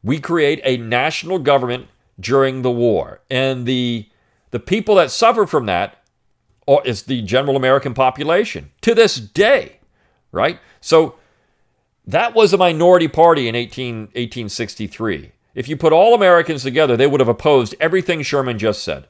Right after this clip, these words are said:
A majority of Americans would oppose that. But because the Republican Party now has control of the U S government, and because the war is ongoing and there's no opposition, they can do all this stuff. And when the South comes back in the Union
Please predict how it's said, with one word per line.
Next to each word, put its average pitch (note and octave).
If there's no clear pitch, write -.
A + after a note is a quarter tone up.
A -
majority D3+
of C#3
Americans A2
would G2+
oppose F2
that. -
But G2
because F3
the F#3+
Republican F#3+
Party F#3
now F2+
has G2
control C3
of D3
the D3+
U D#3
S D#3
government, D#3
and G2
because C3
the D#3+
war D#3+
is E3
ongoing E3+
and A2+
there's A2+
no D3
opposition, C#3+
they A2+
can B2
do B2
all C3+
this A#2+
stuff. D#2+
And B2+
when C3
the B2
South D#3+
comes C#3
back D3
in C#3+
the B2+
Union B2+